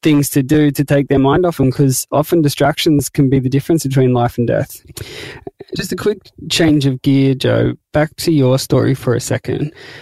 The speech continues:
You've been very public about what you've been through. Can you talk to us about what some of your darker moments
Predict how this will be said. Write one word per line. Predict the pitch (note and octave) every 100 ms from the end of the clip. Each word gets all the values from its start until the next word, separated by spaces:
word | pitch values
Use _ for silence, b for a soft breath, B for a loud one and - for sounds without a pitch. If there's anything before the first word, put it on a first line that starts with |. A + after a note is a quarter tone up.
| B
You've | D#3 C#3
been | D3 C#3+
very | C3+
public | B2 C3 A#2+ - C3
about | B2 A#2+ B2
what | C#3+ -
you've | C#3
been | - B2+ B2+ B2+
through. | - B2+ C#3+
Can | E3+ E3+
you | E3+
talk | F#3+ G3+
to | G#3+
us | G#3
about | D3+ C#3+ C3+ C3
what | - - C#3+ D#3 -
some | E3+
of | E3 D3+
your | D#3
darker | C3+ C3 C3+ -
moments | C3 B2+ B2+ A#2+ B2 - -